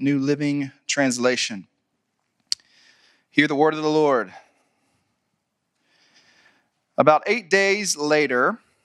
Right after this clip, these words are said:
Jesus took Peter, John, and James up on a mountain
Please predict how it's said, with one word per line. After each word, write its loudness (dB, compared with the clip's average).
Jesus -2
took -2
Peter, 0
John, 2
and -6
James -2
up 2
on 2
a -4
mountain -6